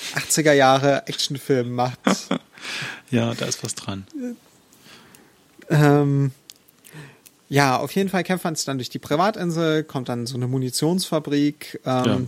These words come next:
Speaker 1: die
Speaker 2: das
Speaker 1: dann
Speaker 2: ist
Speaker 1: auch
Speaker 2: also
Speaker 1: so ein
Speaker 2: das Fabriklevel. Ja, also kennt man ja auch aus diversen Computerspielen. Ähm.
Speaker 1: Genau.
Speaker 2: <laughs>
Speaker 1: Das hat dann so einen schönen schrägen Aufzug mal.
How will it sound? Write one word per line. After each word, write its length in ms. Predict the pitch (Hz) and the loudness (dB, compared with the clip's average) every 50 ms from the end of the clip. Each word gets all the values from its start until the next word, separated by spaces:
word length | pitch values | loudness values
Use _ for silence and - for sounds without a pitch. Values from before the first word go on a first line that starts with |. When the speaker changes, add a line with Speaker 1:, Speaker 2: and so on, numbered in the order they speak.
| - - - | -6 -4 -2
Speaker 1:
die 40 | 135 | -2
Speaker 2:
das 100 | 127 127 | 0 0
Speaker 1:
dann 0 | |
Speaker 2:
ist 40 | - 131 | 0 2
Speaker 1:
auch 40 | |
Speaker 2:
also 180 | 131 113 107 117 | 2 4 4 2
Speaker 1:
so 80 | 131 131 | 2 0
ein 260 | 127 127 127 127 123 | -2 -4 -4 -4 0
Speaker 2:
das 300 | 123 113 110 - - - | 2 4 6 6 6 4
Fabriklevel. 840 | - - - 113 - - 135 147 - - 101 95 90 90 104 127 160 - _ _ _ 131 | 2 2 2 2 2 0 -2 -2 -2 -4 -6 -4 -4 -2 -2 -4 -4 -6 _ _ _ -8
Ja, 220 | 110 104 120 131 143 | -6 -4 -4 -4 -2
also 320 | 120 107 110 110 110 110 - - - | -2 -2 -2 -2 -2 -4 -8 -14 -10
kennt 220 | - - 135 135 | -8 -6 -6 -4
man 140 | 127 123 113 | -2 0 0
ja 140 | 117 117 123 | 0 2 2
auch 220 | 127 131 - - | 0 -2 -2 -2
aus 160 | 131 127 120 | -4 -4 -4
diversen 360 | - - 117 113 117 113 123 117 | -4 -2 -2 0 0 0 0 -2
Computerspielen. 720 | - 107 110 117 117 120 113 - - - 117 117 127 135 - _ _ - - - - - - - - - - - - _ - | -4 -6 -10 -8 -8 -8 -8 -8 -8 -10 -8 -8 -8 -10 -12 _ _ -20 -20 -20 -20 -20 -20 -20 -20 -20 -20 -20 -20 _ -8
Ähm. 80 | - | -2
Speaker 1:
Genau. 440 | - 120 123 123 127 147 170 175 180 175 175 | 2 4 4 6 6 6 4 4 4 4 2
Speaker 2:
<laughs> 40 | 180 170 - - - - - - - - 151 139 - _ _ _ _ _ - - - - - | 0 -2 -6 -8 -12 -12 -16 -16 -12 -10 -10 -10 -12 _ _ _ _ _ -16 -12 -10 -8 -4
Speaker 1:
Das 100 | - - | -2 0
hat 140 | - 175 185 | 2 2 2
dann 100 | 180 165 | 2 4
so 100 | 139 147 | 4 4
einen 100 | 151 143 | 4 4
schönen 280 | - - 160 147 139 131 | 2 0 0 0 0 -2
schrägen 460 | - - - 135 127 143 175 202 185 | -4 -4 -2 0 0 0 0 -2 -2
Aufzug 480 | - 165 180 180 - - - 190 - - | -2 -2 -2 -2 -4 -4 -6 -4 -4 -4
mal. 400 | 170 165 170 175 180 190 202 208 | -2 -2 0 0 0 0 -2 -4